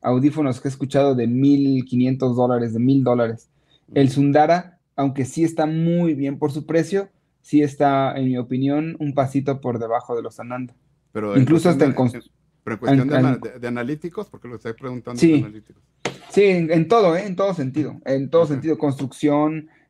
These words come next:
Speaker 1: eh, firma de sonido, o sea, los Ananda sí es un paso razonable, pero cuesta el doble, o sea, con un
Speaker 2: Ujú.
Speaker 1: Ananda, Ananda te compras dos Sundaras, ¿no?
Speaker 2: Los Ananda están en ochocientos, ¿no?
Speaker 1: Seteci-,
Speaker 2: Setecientos noventa y nueve.
Speaker 1: setecientos cincuenta dólares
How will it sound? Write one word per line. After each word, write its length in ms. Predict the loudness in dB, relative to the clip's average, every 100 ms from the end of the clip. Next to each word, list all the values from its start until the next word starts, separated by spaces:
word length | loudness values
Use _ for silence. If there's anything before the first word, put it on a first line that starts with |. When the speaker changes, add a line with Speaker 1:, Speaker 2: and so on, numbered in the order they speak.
| -8
Speaker 1:
eh, 520 | -2 0 0 0 -2 2
firma 240 | 2 2
de 100 | 0
sonido, 460 | -2 -2 0 2 2
o 80 | 2
sea, 140 | 2
los 200 | 2 2
Ananda 560 | -2 -2 -2 -2 -2 _ _ _
sí 320 | -10 -2 0
es 160 | 0 0
un 240 | -2 0
paso 300 | 2 2 2
razonable, 600 | 0 0 -2 0 0 0
pero 320 | -2 -2 -4 _
cuesta 360 | 0 0 0
el 120 | 0 2
doble, 380 | 4 2 0
o 40 | -2
sea, 260 | -2 -4 -6 _
con 160 | -2 0
un 120 | 0
Speaker 2:
Ujú. 40 | 0
Speaker 1:
Ananda, 420 | -2 -2 -4 -8 -8
Ananda 500 | -4 -2 -2 0 0
te 100 | -2
compras 360 | -2 -2 0 2
dos 180 | 0
Sundaras, 480 | -2 -4 0 0 -2
¿no? 160 | -6 -14 _ _ -14
Speaker 2:
Los 160 | -10
Ananda 240 | -6 -4 -4
están 220 | -4 -4
en 500 | -4 -4 -6 -6 -8
ochocientos, 580 | -10 -14 -8 -6 -4 -4
¿no? 80 | -6
Speaker 1:
Seteci-, 100 | -10
Speaker 2:
Setecientos 240 | -14 -16
noventa 60 | -16
y 140 | -2
nueve. 100 | -2
Speaker 1:
setecientos 360 | 0 -2 -2 -2
cincuenta 400 | 0 2 2 0
dólares 340 | 2 0 0